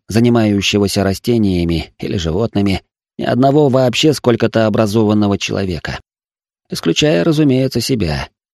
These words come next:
Капитан был больше похож на опытного головореза,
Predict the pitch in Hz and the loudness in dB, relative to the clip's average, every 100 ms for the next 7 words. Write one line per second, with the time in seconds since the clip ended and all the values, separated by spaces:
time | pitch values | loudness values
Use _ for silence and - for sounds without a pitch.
0 | _ _ _ _ - - - 139 127 127 | _ _ _ _ -6 -4 0 2 4 4
1 | 123 123 113 117 120 - 123 107 113 110 | 4 2 2 0 0 0 0 0 0 0
2 | 107 110 110 104 104 107 104 98 104 120 | 0 -2 0 0 0 0 0 0 0 -2
3 | 92 71 | -4 -8